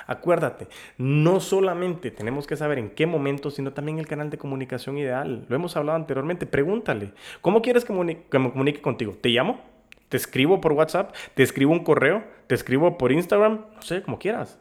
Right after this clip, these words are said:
Decidamos, pero tú dime, tú dame la, tú dame la autorización de cómo me comunico contigo para saber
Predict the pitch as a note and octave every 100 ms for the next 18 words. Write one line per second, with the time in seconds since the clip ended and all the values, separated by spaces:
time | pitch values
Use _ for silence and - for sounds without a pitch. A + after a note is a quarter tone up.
0 | - A#2+ C3 C#3 G#3 - C3 A2+ F#3+ A3+
1 | D4 - E3+ G#3+ A#3 G3+ C#3 C3 - -
2 | _ - F#3+ G#3 G#3+ F3+ C3+ B2 D3 C3
3 | A#2+ B2+ D#3 F#3+ F#3 - F#3+ G3 D3 A#2+
4 | C3+ D#3+ C#3 A#2 F3 F#3 C3 A2 - A2
5 | D#3+ G3